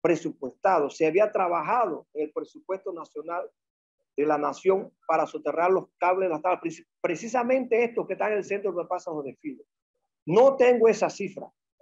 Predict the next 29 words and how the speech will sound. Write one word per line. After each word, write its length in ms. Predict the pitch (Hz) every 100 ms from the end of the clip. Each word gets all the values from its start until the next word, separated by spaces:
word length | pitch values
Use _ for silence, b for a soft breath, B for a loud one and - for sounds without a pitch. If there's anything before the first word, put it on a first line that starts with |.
| - _ -
pero, 480 | 196 233 254 254 - _ _ _
eh, 520 | 185 185 190 190 175
hace 260 | 185 208 240
unos 220 | 247 226
quince 380 | - 226 226 208
días 340 | 190 202 202 - _ -
conversaba 640 | 175 165 160 180 196 190
yo 300 | 165 175 175 _ _
con 360 | - 214 220 262 _ _ _
el 160 | 151 151
diputado 680 | 151 143 165 185 170 - _ _ _ _ _ _ _ _
y, 380 | 185 233 262 226
eh, 240 | 180 170 165
eh, 60 |
a-, 100 | 156
eh, 100 | 151 156
eh, 580 | 160 160 151 147 156 156
en 100 | 147
reunión 320 | 147 156 196
de 80 | 208
ayer 340 | 170 214 208
con 140 | - 160
el 80 | 147
ministro 300 | 156 160 196
de 60 |
Turismo 420 | 160 214 269 - _
sobre 360 | _ 160 160 180
esos 260 | 185 208 -
temas, 340 | - 226 139